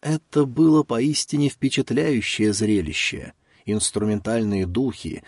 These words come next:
толпились в белом мареве, с трудом протискиваясь вперёд. Глядя на них, Сяо Джен вспомнил собак, что жили в родительском доме.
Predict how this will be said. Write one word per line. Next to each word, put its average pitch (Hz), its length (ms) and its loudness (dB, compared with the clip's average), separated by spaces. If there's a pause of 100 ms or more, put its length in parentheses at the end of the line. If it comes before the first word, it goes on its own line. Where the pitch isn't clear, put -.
(160)
толпились 151 760 0
в 110 160 -8
белом 147 360 2
мареве, 123 640 -2 (180)
с - 140 -6
трудом 101 480 0
протискиваясь 123 880 -2
вперёд. 131 580 0 (320)
Глядя 127 420 -2
на 104 140 0
них, 156 340 0 (140)
Сяо 165 400 -2
Джен 143 380 -2
вспомнил 156 640 0
собак, 139 600 -4 (180)
что - 280 -4
жили 156 460 2 (160)
в 175 120 -4
родительском 131 840 -2
доме. 78 480 -2